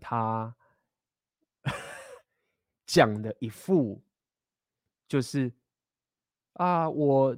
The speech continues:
怎么样，她怎么，那个 Myron 什么什么什么的，把我带走或者什么什么，我就跟她一起。”就是这个地方啊，就这样被带过了，就是，“啊，我不知道发生什么事情，”然后就被带过。但是大家了解，就是一，你是真的不知道发生什么事情吗？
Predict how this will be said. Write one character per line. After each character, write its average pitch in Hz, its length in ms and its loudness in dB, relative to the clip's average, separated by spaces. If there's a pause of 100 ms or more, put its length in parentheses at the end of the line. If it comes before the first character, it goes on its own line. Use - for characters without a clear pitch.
(100)
怎 143 140 -4
么 131 100 0
样， 160 240 4
她 170 240 2
怎 147 200 -4
么， - 80 -10
那 175 120 -2
个 170 120 4
Myron 180 320 6
什 151 160 -2
么 131 120 2
什 127 120 -4
么 123 80 0
什 120 140 -6
么 110 160 -4
的， 110 220 -8 (400)
把 131 120 6
我 147 160 8
带 143 240 6
走 120 220 -4
或 135 140 2
者 139 40 2
什 131 120 -6
么 113 80 -2
什 120 100 -6
么， 113 60 -2
我 107 60 -2
就 151 120 -2
跟 151 100 0
她 143 220 4
一 - 20 2
起。” 113 220 -6
就 190 80 2
是 233 140 4
这 240 200 6
个 226 120 4
地 196 240 2
方 175 260 6
啊， 170 180 8 (300)
就 214 100 -2
这 214 60 6
样 226 80 8
被 214 80 8
带 220 180 8
过 240 200 10
了， 127 200 8
就 208 120 -8
是 226 100 0
，“啊， 247 240 4
我 196 160 6
不 185 100 -2
知 240 80 2
道 247 80 6
发 226 180 4
生 233 60 2
什 214 80 -4
么 151 140 -2
事 202 180 -2
情，” 165 140 -4
然 135 80 0
后 143 40 0
就 151 60 -4
被 151 80 2
带 143 220 2
过。 175 140 2
但 190 80 2
是 208 160 -4
大 185 180 6
家 - 0 -
了 147 180 2
解， 139 120 -6
就 123 100 -8
是 - 120 -14
一， 233 280 0 (1000)
你 110 80 -14
是 208 120 -10
真 220 360 2
的 208 80 2
不 175 100 -6
知 175 80 0
道 185 80 6
发 170 140 2
生 175 100 2
什 156 100 -8
么 101 120 -10
事 131 180 -8
情 98 240 -12
吗？ 67 140 -20